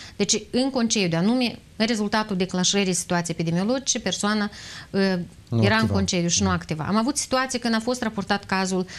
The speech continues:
Speaker 1: de deces ca rezultat al infecției covid nouăsprezece, iar persoana, de fapt, era deja, uh, demisionat ca rezultat, uh, al atingerii vârstei de pensionare.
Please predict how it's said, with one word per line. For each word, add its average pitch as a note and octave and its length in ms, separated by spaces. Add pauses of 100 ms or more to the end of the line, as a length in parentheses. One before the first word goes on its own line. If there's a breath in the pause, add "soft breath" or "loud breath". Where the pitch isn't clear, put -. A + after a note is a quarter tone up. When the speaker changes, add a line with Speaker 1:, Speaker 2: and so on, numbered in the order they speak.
(240 loud breath)
Speaker 1:
de F#3+ 160
deces G#3 320
ca G#3+ 100
rezultat G3 440
al G3 100
infecției F#3+ 420
covid F#3 280
nouăsprezece, G3 720
iar F#3+ 240
persoana, G#3+ 580 (340 loud breath)
de G3 80
fapt, G3+ 260
era G3 480
deja, G3 600
uh, F#3 260
demisionat G#3+ 520
ca - 120
rezultat, F#3 540 (160)
uh, F3+ 100
al F3+ 140
atingerii F#3 440
vârstei F3 360
de E3+ 220
pensionare. E3 720